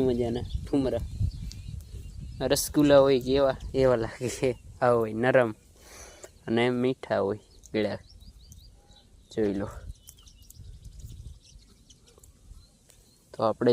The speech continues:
જલ્દીથી ફટાફટ થોડાક તોડી લઈએ ને પછી ખાઈએ. જો finally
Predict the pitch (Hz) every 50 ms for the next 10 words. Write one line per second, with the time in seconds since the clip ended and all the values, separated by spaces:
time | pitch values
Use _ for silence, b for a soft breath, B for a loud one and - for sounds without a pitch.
0 | 113 101 120 117 123 120 120 127 123 - 123 - - 113 - 123 117 - - 113
1 | 110 - - - - 110 110 110 110 - - - 107 110 117 127 123 127 120 120
2 | 127 135 143 - - - - - - - - - - - - - - - - -
3 | - - - - - - - 113 107 - - 113 113 - - 123 127 143 147 -
4 | - - - - - - - - - - - - - - 156 151 147 139 135 135
5 | 139 139 - - - - - - - - - - - - - - - - - -
6 | - 127 120 117 117 113 - - 131 127 127 123 123 120 117